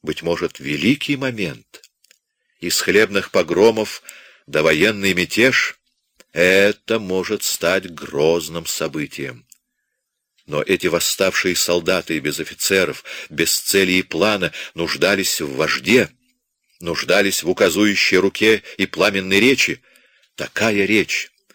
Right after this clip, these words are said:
таких десять, двадцать, сто речей уже кипели в неистощимой, хотя и узкой груди Керенского. Его рука уже сама вытягивалась в повелительный жест.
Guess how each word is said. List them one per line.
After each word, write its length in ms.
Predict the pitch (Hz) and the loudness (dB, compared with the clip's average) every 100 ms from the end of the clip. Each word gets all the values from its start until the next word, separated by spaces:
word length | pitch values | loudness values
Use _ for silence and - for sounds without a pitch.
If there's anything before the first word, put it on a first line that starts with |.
| - - | -20 -4
таких 380 | - - 113 - | -4 0 -2 -2
десять, 520 | 62 120 104 - 64 | 2 4 4 -2 -10
двадцать, 680 | - 76 120 - - 127 - - - - | -2 2 2 0 -6 -8 -18 -20 -20 -6
сто 480 | - - - 151 | -2 -2 6 8
речей 560 | 139 123 - 95 64 - - - | 8 6 4 2 0 -6 -20 -12
уже 320 | 87 73 95 98 | -6 2 2 2
кипели 580 | - 101 - 120 92 | -2 -2 4 4 4
в 120 | 71 69 | 0 -4
неистощимой, 840 | 80 - - - - 143 127 107 | -2 -2 0 0 2 2 2 0
хотя 340 | - - 90 | 0 2 2
и 240 | 82 87 - | 2 -4 -2
узкой 420 | 135 135 - 110 | 0 -2 -2 -4
груди 340 | 98 80 80 87 | -2 -4 -2 -6
Керенского. 720 | - 80 69 - - 62 - _ _ _ - _ _ _ _ | -4 -6 -4 -8 -8 -12 -14 _ _ _ -20 _ _ _ _
Его 280 | 80 73 95 | -10 0 2
рука 280 | 107 - 131 | 2 2 0
уже 240 | 120 120 | 2 2
сама 500 | 110 - 98 127 131 - - - | 2 0 0 2 0 -4 -16 -2
вытягивалась 800 | 78 107 117 127 120 117 117 - | -2 2 2 2 2 0 0 -2
в 120 | - | 0
повелительный 600 | 95 98 110 - 101 101 | 2 2 2 0 -6 -4
жест. 460 | 87 78 - - | -4 -4 -4 -14